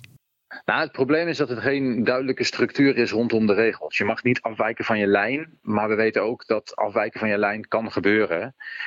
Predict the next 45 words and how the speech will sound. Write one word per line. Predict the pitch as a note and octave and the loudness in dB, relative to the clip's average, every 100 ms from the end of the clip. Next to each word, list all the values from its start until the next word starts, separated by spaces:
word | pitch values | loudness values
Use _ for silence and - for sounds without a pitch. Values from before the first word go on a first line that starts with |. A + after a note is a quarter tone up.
| - | -10
En | - G2 | -6 -4
dat | G#2 | 0
dit | B2 - | -2 0
eigenlijk | B2+ E3+ C#3 A#2 | -4 0 0 0
nooit | A#2+ C#3 D3 | 2 2 2
echt | - C3+ - | -2 -6 -2
bestraft | - - A#2 - | -2 0 -2 0
wordt. | F2+ D#2 - - - _ | -2 -2 -6 -18 -20 _
Het | A2 A2 | -4 0
wordt | A2 - | 0 0
bestraft | - A#2+ A2 G2 | 0 2 -2 2
door | A2 G2+ | 4 4
een, | G2+ F#2 - | 0 -4 -8
eh, | - G2 F#2 F2+ F2+ F#2 | -2 -2 0 -2 -2 0
disqualificatie | G2 G#2+ B2 G#2 - - G2+ A#2+ B2 A#2 | 0 0 2 0 0 0 0 -2 -2 0
en | - | 0
de | G2+ | 0
dag | G2 G2+ | -2 -4
daarna | G2+ G2 G2+ | -2 -2 0
gaan | F#2+ F#2 | -2 -4
we | |
gewoon | - G2 | 0 0
met | G2 - | 0 -2
z'n | F2 | -2
allen | F#2 - | -4 -2
gewoon | F#2+ F2+ | -4 0
weer | F2 | 0
door. | B2 A2+ D#2+ - _ - - - _ | 2 2 -2 -8 _ -16 -16 -18 _
Eh, | F#2+ G#2+ G#2 - G2+ G2+ G2 G2 | -2 0 0 -2 -2 -2 -2 -2
ehm, | G2+ G2+ G2 G2 - | -2 -4 -4 -4 -8
alleen | - - A2+ A2 | -4 -2 0 0
dat | A#2+ | -2
is | A#2+ | 2
niet | B2 B2 | 2 4
de | |
manier. | F#2+ G2 B2+ F2+ | 2 4 6 4
Je | F2+ | 2
moet | G#2 | 0
dat | G2+ | 0
harder | F2+ A2 A2 | 0 -2 0
aanpakken, | F#2 C3 - D#2 - F2+ A#2+ - _ | 0 -2 -2 -4 -2 -2 -4 -10 _
eh, | - F#2 F2+ | -6 -4 0
als | F#2+ G2 - | 0 0 2
jury | A2 A2 F2+ | 4 4 2
zijnde. | F2 E2+ E2+ A#2 | 0 0 -2 -2